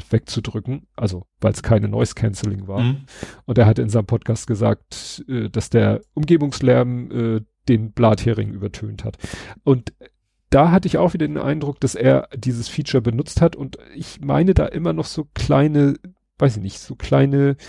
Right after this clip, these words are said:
Speaker 1: Artefakte zu hören, wo ich dann vermute, dass Stille oder Filler, äh, rausgeschnitten wurden.
Speaker 2: Mhm.
Speaker 1: Manchmal ist da noch so ein kleines, weiß ich nicht, so, so irgendwas Minimales, aber
Speaker 2: Mhm.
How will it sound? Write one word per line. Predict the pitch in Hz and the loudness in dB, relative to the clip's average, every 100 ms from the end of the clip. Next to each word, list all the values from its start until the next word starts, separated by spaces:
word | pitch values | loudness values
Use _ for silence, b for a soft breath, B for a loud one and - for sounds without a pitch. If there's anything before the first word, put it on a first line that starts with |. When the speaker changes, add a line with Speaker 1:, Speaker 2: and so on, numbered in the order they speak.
| B B | B B
Speaker 1:
Artefakte | 131 - 131 - 143 - 139 | 2 2 0 0 -2 -2 -6
zu | - 131 | -2 2
hören, | 131 131 120 | 4 2 0
wo | 120 | 0
ich | 131 - | 0 0
dann | 120 | -2
vermute, | 117 123 113 127 147 147 147 B B B _ | -2 -4 -2 -4 0 0 0 B B B _
dass | 123 110 123 - - - | -10 0 0 0 -14 -14
Stille | - - 131 131 127 | -6 2 4 6 4
oder | - 120 113 | 2 2 2
Filler, | - - 123 123 117 - | 0 0 2 4 2 -2
äh, | 117 110 110 - | -6 -4 -6 -8
rausgeschnitten | 113 110 101 - - 110 - 92 | -2 0 0 -6 -8 -10 -10 -12
wurden. | - 92 - _ _ _ | -12 -14 -20 _ _ _
Speaker 2:
Mhm. | - - 131 - | -6 -2 -2 -4
Speaker 1:
Manchmal | 170 190 185 | -10 -6 -4
ist | 175 | -2
da | - | -2
noch | 147 | -4
so | - | -4
ein | 139 | -6
kleines, | - 139 135 131 - - _ _ _ - | 0 2 4 2 -2 -20 _ _ _ 0
weiß | 160 | 0
ich | 104 | 0
nicht, | 98 | -6
so, | - - - 143 196 - - - B B B B | -6 -8 -6 -4 -4 -8 -16 -14 B B B B
so | 147 | 2
irgendwas | 143 160 147 - | 4 4 2 2
Minimales, | 131 143 127 123 123 123 - - _ _ _ - - - | 2 4 4 4 4 2 -2 -12 _ _ _ -20 -10 0
aber | 117 107 | 4 4
Speaker 2:
Mhm. | 107 135 | 2 -4